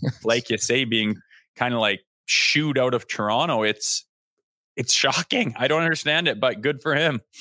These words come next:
Speaker 1: The only answer I have is that he's a right-handed shooting defenseman, and they're so hard to find. Like, that's all I can say.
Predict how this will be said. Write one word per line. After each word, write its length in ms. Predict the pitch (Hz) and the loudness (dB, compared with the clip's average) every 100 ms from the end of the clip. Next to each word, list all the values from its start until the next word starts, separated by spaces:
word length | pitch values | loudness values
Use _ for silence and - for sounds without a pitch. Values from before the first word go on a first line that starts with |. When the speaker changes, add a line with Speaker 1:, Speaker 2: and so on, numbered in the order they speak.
| - - - _ | -16 -16 -18 _
Speaker 1:
The 160 | 113 143 | -4 0
only 240 | 180 208 | 0 0
answer 340 | 156 170 - 120 | 0 0 0 0
I 60 | |
have 280 | 107 117 113 | 2 0 0
is 120 | 87 | -2
that 160 | 95 95 | 0 0
he's 160 | 98 90 | 0 0
a 80 | |
right-handed 420 | 90 98 107 101 87 | 0 2 2 0 0
shooting 300 | 110 98 87 | 0 2 0
defenseman, 680 | - 92 98 - 85 78 | 0 0 0 0 0 0
and 220 | 73 82 85 | 0 0 2
they're 100 | 87 | 0
so 240 | - 104 | 0 0
hard 200 | 101 92 | 0 -2
to 60 | 80 | -2
find. 440 | 82 85 80 71 | -2 0 -2 -2
Like, 160 | 80 - | -4 -2
that's 180 | 113 | -2
all 140 | 143 156 | 0 0
I 80 | 110 | -2
can 120 | 87 | -2
say. 360 | 101 123 71 | 0 0 -2